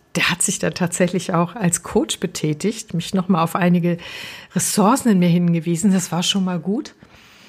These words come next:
Und dann begann die Magie. In der Woche habe ich, ohne dass die Menschen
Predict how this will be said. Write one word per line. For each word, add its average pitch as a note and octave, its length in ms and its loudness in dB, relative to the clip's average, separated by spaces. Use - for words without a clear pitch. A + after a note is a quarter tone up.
Und G3+ 580 2
dann A#3+ 200 2
begann G#3+ 280 4
die G#3+ 80 6
Magie. F3 420 2
In G#3 180 6
der C4+ 240 2
Woche D#3 360 -2
habe G3 200 0
ich, - 280 -10
ohne A3 260 2
dass G#3 180 -4
die F#3+ 100 0
Menschen F3+ 600 0